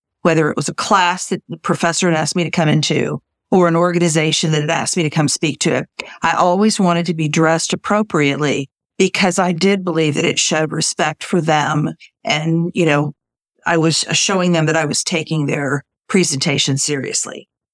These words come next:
If you're in doubt about what the dress code is and you don't have any other way of getting intel, it's okay to ask your H R contact, whoever your point person has been, about the dress code.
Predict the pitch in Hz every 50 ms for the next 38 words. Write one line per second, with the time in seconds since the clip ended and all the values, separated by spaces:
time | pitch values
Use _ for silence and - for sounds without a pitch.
0 | _ _ _ _ _ _ _ _ _ _ _ _ _ _ _ _ _ - 208 220
1 | 208 208 226 220 214 208 196 185 - 208 214 247 294 311 302 240 208 170 160 160
2 | 156 - 160 170 156 - - 170 156 - 165 165 160 156 - - - 190 165 147
3 | 143 147 156 180 196 185 156 139 135 135 143 139 151 156 151 143 143 147 147 165
4 | 151 156 160 170 170 147 139 147 151 151 147 151 151 156 160 156 147 156 151 135
5 | 135 - - 170 147 147 156 165 175 175 - - 165 131 139 131 123 135 - _
6 | _ _ - 190 185 - 233 214 190 - - - 226 240 233 185 143 - 143 147
7 | 143 156 - - - 170 160 113 98 139 165 156 - 180 160 156 147 147 143 147
8 | 151 - _ _ _ _ - - 196 175 160 160 156 175 156 139 143 - - 190
9 | 175 180 170 156 147 - - - 190 185 180 - - 156 135 131 - - 139 135
10 | 117 - - - - 135 110 - - 226 247 - _ _ _ _ _ - - 170
11 | 160 170 156 160 180 170 - 151 131 - 131 131 139 - - - - 165 135 131
12 | 135 139 -